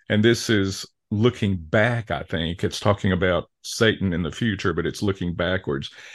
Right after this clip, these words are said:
and it's talking about the dragon. But it says, "The dragon's tail swept down a third of the stars of heaven and cast them to the earth." If the stars here are angels, this is, could be referring to that prehistory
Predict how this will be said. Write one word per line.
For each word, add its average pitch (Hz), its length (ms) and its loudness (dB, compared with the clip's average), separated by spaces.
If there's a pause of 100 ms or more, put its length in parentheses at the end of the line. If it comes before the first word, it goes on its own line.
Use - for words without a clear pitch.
(120)
and 110 120 6
it's - 260 0
talking 107 300 4
about 90 240 4
the - 100 0
dragon. 87 580 0 (280)
But 101 100 6
it - 60 2
says, 107 460 6
"The 110 100 -4
dragon's 107 520 2
tail 87 540 0
swept 95 520 -2
down 90 360 0
a 85 100 -4
third 131 480 4
of 120 120 -2
the 104 80 0
stars 98 520 0
of 82 140 -6
heaven 82 480 -2 (300)
and 85 180 0
cast 101 380 2
them 90 180 2
to - 140 0
the 82 200 2
earth." 62 380 -2 (200)
If 104 120 -2
the 98 80 -4
stars 127 420 2
here 120 240 2
are 90 140 2
angels, 98 680 -2 (240)
this 101 220 2
is, 95 100 0
could 190 360 4
be 107 140 6
referring 87 600 4
to 101 140 0
that 71 280 0
prehistory 95 960 -2